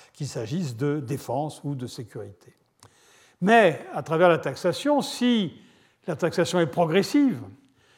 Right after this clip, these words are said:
c'est-à-dire que si elle concerne uniquement une partie de la population, on a un côté social dans la mesure où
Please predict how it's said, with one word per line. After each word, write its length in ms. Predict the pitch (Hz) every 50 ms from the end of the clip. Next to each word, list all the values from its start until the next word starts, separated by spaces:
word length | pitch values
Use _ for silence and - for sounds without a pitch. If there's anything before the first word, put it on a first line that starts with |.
| _
c'est-à-dire 240 | _ - 170 143 -
que 100 | - 156
si 180 | - - - 208
elle 160 | 196 180 156
concerne 600 | - 185 185 - - 202 190 190 180 165 156 160 185
uniquement 460 | 214 220 214 214 196 - 170 208 202
une 140 | 190 180 151
partie 400 | - 196 - - - - 202 202
de 80 | 170 151
la 80 | 135
population, 720 | - - 131 - 131 127 131 127 - - 240 247 277 262 262 - - _ _ _ _ _ _ _ _ -
on 140 | 139 151
a 60 | 180 -
un 160 | 196 180 165
côté 340 | - - 190 170 - 185 160
social 520 | - 160 147 - - 208 247 277 269 233
dans 80 | 170 147
la 100 | 139 139
mesure 400 | 143 139 143 160 214 262 247 170
où 280 | 180 208 233 254 254